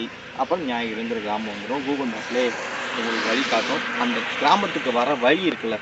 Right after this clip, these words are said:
ஒரு பத்து, பதினஞ்சு கிலோமீட்டருக்கு சுத்தி வயல், வாய்க்கால், இந்த மாதிரி குளங்கள்,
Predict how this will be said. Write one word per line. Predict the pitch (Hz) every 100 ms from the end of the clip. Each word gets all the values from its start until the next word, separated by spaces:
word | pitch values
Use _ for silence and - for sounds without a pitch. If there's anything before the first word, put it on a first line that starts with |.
| - 117
ஒரு | 110
பத்து, | 120 139
பதினஞ்சு | 135 123 110
கிலோமீட்டருக்கு | 131 147 117 143 -
சுத்தி | 127 - 135
வயல், | 117 123 127 117
வாய்க்கால், | 120 - 120 120 - - - - -
இந்த | 113
மாதிரி | 120 120
குளங்கள், | 120 127 131 123